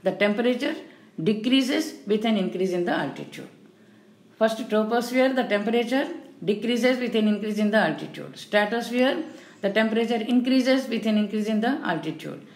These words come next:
And again, mesosphere, the temperature decreases with an increase in the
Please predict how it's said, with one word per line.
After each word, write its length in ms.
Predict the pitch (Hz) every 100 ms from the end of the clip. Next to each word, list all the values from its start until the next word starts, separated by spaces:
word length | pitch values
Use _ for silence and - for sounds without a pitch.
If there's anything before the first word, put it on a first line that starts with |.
| - -
And 180 | 190
again, 280 | 196 240 269
mesosphere, 680 | 220 214 254 - 254 285 - - - - - _ - - - _ _ _
the 100 | 196
temperature 500 | 196 220 226 240 262
decreases 640 | 196 240 269 262 247 269
with 160 | 233 214
an 120 | 208
increase 340 | 190 180 185 185
in 100 |
the 120 | 190